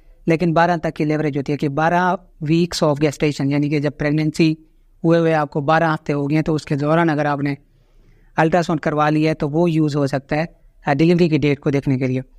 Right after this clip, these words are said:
उसके ऊपर जो अल्ट्रासाउंड करवाते हैं, उस पे हमें इतना अंदाज़ा नहीं होता।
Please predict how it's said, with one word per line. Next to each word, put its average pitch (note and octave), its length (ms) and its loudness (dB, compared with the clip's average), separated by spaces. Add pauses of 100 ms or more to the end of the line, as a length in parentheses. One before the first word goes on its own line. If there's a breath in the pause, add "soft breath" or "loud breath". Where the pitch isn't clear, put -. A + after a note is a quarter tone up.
(200)
उसके F#3 240 2
ऊपर G3 280 4
जो F#3 100 -2
अल्ट्रासाउंड F3+ 380 -2
करवाते D#3+ 360 -2
हैं, D#3+ 60 -2
उस D#3 140 -4
पे D3+ 120 -2
हमें C#3 220 0
इतना C#3+ 300 -4 (380)
अंदाज़ा C#3+ 540 0
नहीं C#3+ 260 2
होता। B2 280 -4